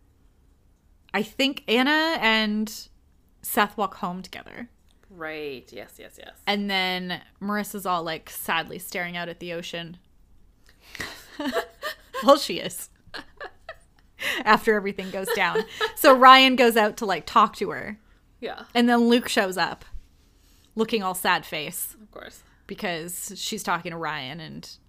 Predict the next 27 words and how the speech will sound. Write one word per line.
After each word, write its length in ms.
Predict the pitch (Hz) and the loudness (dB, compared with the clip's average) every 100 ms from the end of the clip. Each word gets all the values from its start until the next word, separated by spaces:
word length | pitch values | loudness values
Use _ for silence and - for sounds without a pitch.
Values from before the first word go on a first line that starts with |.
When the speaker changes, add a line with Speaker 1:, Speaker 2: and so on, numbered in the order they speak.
| - | -16
Speaker 1:
I 80 | 180 | -10
think 240 | 202 175 | -8 -8
they're 140 | 185 | -10
trying 160 | 180 165 | -10 -12
to 80 | 170 | -10
get 160 | 151 | -12
me 100 | 151 | -12
to 100 | 139 127 - | -14 -16 -20
feel 260 | - 160 | -10 -10
really 160 | 139 151 | -10 -10
bad 240 | 147 147 | -10 -10
for 100 | - | -10
Luke 200 | 185 175 | -12 -10
in 80 | 196 | -12
this 160 | 190 - | -12 -12
moment, 380 | 185 190 180 - | -12 -12 -14 -14
but 920 | - - 185 _ _ _ _ 233 240 | -14 -16 -20 _ _ _ _ -12 -8
Speaker 2:
<laughs> 560 | 294 - 285 - 330 - _ _ _ _ _ - - - - - - - | -10 -8 -8 -6 -10 -10 _ _ _ _ _ -20 -16 -14 -16 -18 -20 -20
Speaker 1:
first 380 | - 254 269 262 | -2 2 2 0
of 80 | 269 | 2
all, 320 | 254 247 240 | 4 4 2
I 100 | 202 | -2
just, 560 | 202 196 - - - - _ 214 | -6 -8 -12 -16 -18 -20 _ -4
like, 260 | 202 190 _ _ _ _ _ _ _ - _ _ _ | -4 -6 _ _ _ _ _ _ _ -20 _ _ _
I 60 | 220 | -8
don't 220 | 302 240 | -8 -8
hate 360 | - 180 170 | -12 -10 -10